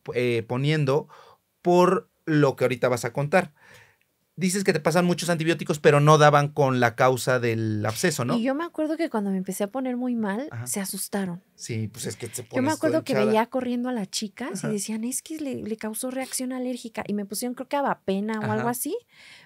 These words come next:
Speaker 2: para controlar la reacción,
Speaker 1: Sí.
Speaker 2: pero me puse tan mal y las manos, todo
Speaker 1: Ajá.
Speaker 2: el cuerpo, que, que se empezaron a mover mucha gente como locos.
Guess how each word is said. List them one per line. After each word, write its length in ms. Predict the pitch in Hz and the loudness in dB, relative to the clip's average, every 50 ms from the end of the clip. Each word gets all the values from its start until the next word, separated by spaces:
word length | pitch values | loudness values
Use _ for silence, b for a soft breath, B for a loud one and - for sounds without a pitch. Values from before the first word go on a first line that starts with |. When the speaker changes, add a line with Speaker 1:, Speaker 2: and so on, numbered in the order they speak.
| B _ | B _
Speaker 2:
para 440 | - 220 208 202 196 196 190 190 190 | 0 2 2 2 2 0 0 -2 -2
controlar 560 | - 208 202 196 - 196 196 202 202 214 214 | -2 -2 -2 -2 -2 0 0 2 2 0 0
la 140 | 220 226 226 | 0 -2 -2
reacción, 440 | 220 208 190 185 - - - 226 254 | -2 -4 -6 -6 -6 -6 -6 -6 -6
Speaker 1:
Sí. 80 | 320 - 139 147 B B B B B B _ | -6 -8 -12 -14 B B B B B B _
Speaker 2:
pero 440 | - 214 208 208 208 202 196 196 - | 0 2 4 4 4 4 2 2 0
me 160 | - 214 214 208 | 0 0 -2 -2
puse 300 | - 247 247 - 302 294 | -4 -6 -6 -4 -4 -4
tan 340 | - - 262 262 262 254 | -4 -4 -2 -2 -2 -2
mal 180 | 247 240 254 320 453 - _ _ _ _ _ _ _ | -2 -2 -2 -2 -4 -4 _ _ _ _ _ _ _
y 100 | - 220 | -4 -2
las 300 | 214 202 202 196 - 208 | 0 0 0 0 -2 -2
manos, 380 | 208 208 214 220 214 214 - | -2 -2 -2 -2 -2 -2 -2
todo 160 | - - 262 269 | -2 -2 -2 -2
Speaker 1:
Ajá. 80 | 277 262 | -2 -4
Speaker 2:
el 40 | |
cuerpo, 300 | 185 - 262 247 - 302 359 | -4 -4 -4 -2 -4 -4 -6
que, 220 | - - 254 220 | -6 -8 -10 -10
que 640 | - - - 202 190 185 190 185 190 185 - - _ _ _ _ - | -8 -8 -8 -6 -6 -6 -6 -8 -8 -10 -12 -14 _ _ _ _ -6
se 120 | 196 202 | -4 -4
empezaron 400 | 220 196 - 208 - 220 233 240 | -4 -4 -4 -4 -4 -4 -4 -4
a 40 | 240 | -4
mover 280 | 208 190 190 190 202 208 | -2 -2 -2 -2 -2 -2
mucha 240 | 214 214 - 226 202 | -4 -6 -8 -8 -8
gente 200 | - 196 196 214 | -8 -10 -10 -8
como 220 | - 208 190 180 | -8 -6 -4 -4
locos. 460 | 180 180 180 - 190 190 - - B | -4 -6 -6 -8 -10 -10 -12 -14 B